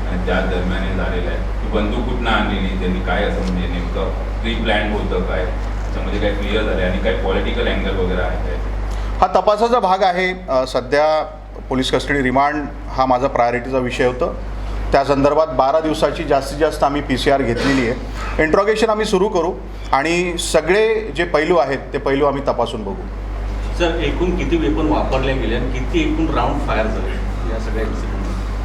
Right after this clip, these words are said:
Speaker 2: या, अ, इन्सिडंट्समध्ये जे काही प्रत्यक्षदर्शी साक्षीदार आहेत, त्या घटनेतले काही, अ, जे व्हिक्टिम्स आहेत, त्यांच्या म्हणण्यानुसार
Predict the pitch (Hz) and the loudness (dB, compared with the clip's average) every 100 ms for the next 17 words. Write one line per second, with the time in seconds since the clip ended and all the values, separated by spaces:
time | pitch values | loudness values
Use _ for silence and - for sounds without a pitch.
0 | - - - 160 202 220 214 208 - 135 | -4 -4 -2 2 2 2 0 -2 2 2
1 | 131 127 151 139 196 214 214 196 190 160 | 4 2 0 0 2 2 2 0 2 2
2 | 139 131 143 147 147 135 160 - 151 147 | 0 -2 0 -2 -2 -4 -4 0 2 2
3 | 160 - - - 143 151 143 139 151 151 | 0 0 0 2 4 4 4 2 -2 -2
4 | - 131 123 117 135 131 139 135 139 135 | -2 0 0 0 -6 -4 -2 0 0 -2
5 | - - - - - 110 110 113 135 135 | -6 -10 -8 -8 0 2 4 4 2 2
6 | 185 180 180 127 120 - - - 127 120 | 0 2 2 2 -2 -4 -8 -2 0 2
7 | 131 135 135 139 160 | 2 2 2 2 2